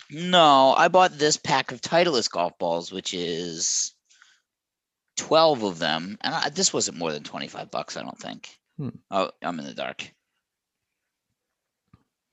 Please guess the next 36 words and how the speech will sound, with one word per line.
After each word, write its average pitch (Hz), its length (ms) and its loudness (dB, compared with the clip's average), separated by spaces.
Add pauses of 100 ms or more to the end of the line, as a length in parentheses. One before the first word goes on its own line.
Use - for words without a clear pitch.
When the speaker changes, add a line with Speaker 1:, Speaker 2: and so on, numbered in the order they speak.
(260)
Speaker 2:
I'm 117 180 4
still 151 140 8
in 175 40 6
Speaker 1:
I, 190 160 6
Speaker 2:
the 175 60 2
dark. - 400 0 (160)
<laughs> - 160 -12
Speaker 1:
uh, 117 200 -2
for, 165 260 4
for 175 140 2
some 226 240 2
reason, 156 460 2 (440)
um, 127 520 4
uh, 139 140 0
not 131 340 0
for 127 80 -2
some 107 200 -4
reason, 92 300 -6
it's 98 140 -8
because, 120 460 -4
uh, 110 340 0
it's 110 160 -6
because 131 320 0
I've, 113 260 -2 (220)
uh, 101 180 -2
was 104 140 -4
a 92 60 -10
prick - 380 -4
my 101 120 -8
whole 98 160 -4
life. 92 400 -8 (360)
Um, 110 420 2 (100)
I 120 180 4
always 123 380 2
insisted, 117 460 -4
like, 123 260 0